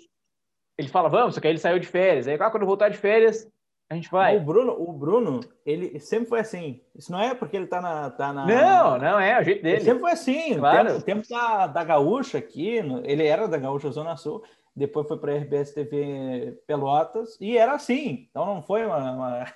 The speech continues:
Speaker 2: <laughs> até pro pessoal que tá assistindo dizer, "Ah, o Bruno tá estrela." Não, é, sempre
Speaker 1: Não,
Speaker 2: foi
Speaker 1: não é
Speaker 2: assim.
Speaker 1: estrela, é o jeito dele.
Speaker 2: E eu, e eu sou um pouco assim também.
Speaker 1: Tu,
Speaker 2: Não,
Speaker 1: pô,
Speaker 2: não
Speaker 1: tu é muito assim. Então,
Speaker 2: Sou,
Speaker 1: um,
Speaker 2: eu não,
Speaker 1: um dos,
Speaker 2: não é
Speaker 1: talvez
Speaker 2: tanto
Speaker 1: um,
Speaker 2: também.
Speaker 1: um dos meus amigos mais próximos, <laughs> se tu demorou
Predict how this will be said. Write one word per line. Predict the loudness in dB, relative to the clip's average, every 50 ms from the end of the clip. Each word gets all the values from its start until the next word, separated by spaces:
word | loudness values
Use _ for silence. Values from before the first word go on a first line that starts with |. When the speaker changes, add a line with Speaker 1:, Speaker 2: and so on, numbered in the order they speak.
| _ _ _
Speaker 2:
<laughs> | -20 -20 -20 -6
até | _ -6
pro | -4 -4 -6 -8 -8 -12 -20 _ _ -20 -20 _ _ _
pessoal | -4 -2 -2 -4 -6
que | -6
tá | -6 -6
assistindo | -6 -6 -8 -12 -12 -10 -10 -10
dizer, | -6 -4 -4 -4
"Ah, | -4 -4 -4 -4
o | -4
Bruno | -4 -4 -4 -4 -4
tá | -4 -4 -4
estrela." | -6 -8 -12 -14 -8 -4 -4 -4 -4
Não, | -4 -2 -2 0 0 -2 -4 -6 -10
é, | -16
sempre | -14 -10 -6 -2 2 4
Speaker 1:
Não, | 4 4
Speaker 2:
foi | 2
Speaker 1:
não | 2 -2 -2
é |
Speaker 2:
assim. | -2 -4
Speaker 1:
estrela, | -8 -8 -8 -6 -4 -4
é | -4
o | -4
jeito | -4 -6 -8 -8
dele. | -6 -4 -2
Speaker 2:
E |
eu, | -2 -2 -2 -2
e | -2
eu | -4 -4 -4
sou | -6 -6 -6 -4 -4 -4
um | -4
pouco | -4 -4 -4 -4 -4 -6
assim | -6 -6 -8 -12 -12
também. | -12 -12 -12 -12 -6
Speaker 1:
Tu, | -6 -6
Speaker 2:
Não, | -4 0
Speaker 1:
pô, | 2 4 4 4
Speaker 2:
não | 2 0
Speaker 1:
tu | 0 0
é | 0 0
muito | 0 -2 -2 -2 -2 -2 -4
assim. | -4 -6 -8 -14 -16 -18 -20 _ _ _ _ _ _ _ _ _ _ _
Então, | -2 -2 -2
Speaker 2:
Sou, | -4 -6 -6 -4
Speaker 1:
um, | -4 -2
Speaker 2:
eu | -2 -4 -4 -2
não, | -2 -2
Speaker 1:
um | -2
dos, | -2 -6 -8
Speaker 2:
não | -10 -10 -8 -2
é |
Speaker 1:
talvez | 0 2 2 4 4 4 4 2
Speaker 2:
tanto | -2 -6
Speaker 1:
um, | -6
Speaker 2:
também. | -8 -10 -8
Speaker 1:
um | -8
dos | -6 -4 0
meus | 0 2 2 2
amigos | 0 0 -4 -4 0
mais | 0 0 0 0 -4
próximos, | -4 0 2 4 4 4 2 0 -4 -6 -6 -6
<laughs> |
se | -8 -8 -8
tu | -6 -2
demorou | -2 0 2 2 4 4 6 4 4 2